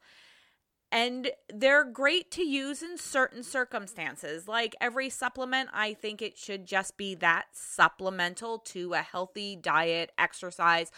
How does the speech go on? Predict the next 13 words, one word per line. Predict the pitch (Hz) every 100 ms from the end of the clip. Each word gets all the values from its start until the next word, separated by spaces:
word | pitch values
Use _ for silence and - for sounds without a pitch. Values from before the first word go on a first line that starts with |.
| - _ _
all | 262 330 320
of | 226
that | 226 214
great | - 185 -
stuff. | - 247 240 -
But | 196 -
if | 208 208
there's | 277 302
one | 185 214 330
thing | - 311 226
we've | 247 233 185
learned | 214 202 180 -
since | - 208 -